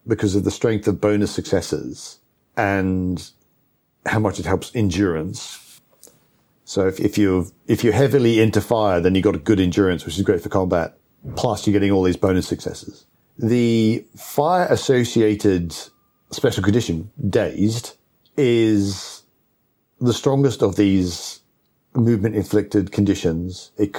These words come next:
'cause it can disrupt spellcasting, has good techniques to let you kind of chain it and keep them dazed, and take advantage of them being dazed.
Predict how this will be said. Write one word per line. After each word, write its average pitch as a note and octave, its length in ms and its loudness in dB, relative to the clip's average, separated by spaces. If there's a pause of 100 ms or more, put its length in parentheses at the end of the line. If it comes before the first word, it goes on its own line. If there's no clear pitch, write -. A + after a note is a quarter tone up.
'cause A2 180 2
it G2+ 80 -2
can F#2+ 300 0 (440)
disrupt C#3 340 0
spellcasting, G2 1000 0 (360)
has A#2 180 2
good C3+ 180 2
techniques B2+ 340 2
to G#2 60 4
let G#2 140 2
you G2 340 2
kind G2+ 180 0
of F2+ 100 -2
chain A2 400 2
it G2+ 160 0
and G#2 140 2
keep A#2+ 200 0
them F#2+ 220 0
dazed, F2+ 640 -2 (640)
and G#2 300 0
take A2 160 0
advantage F#2+ 480 0
of B2+ 220 0
them F#2+ 240 2
being F2 280 0
dazed. E2 640 -6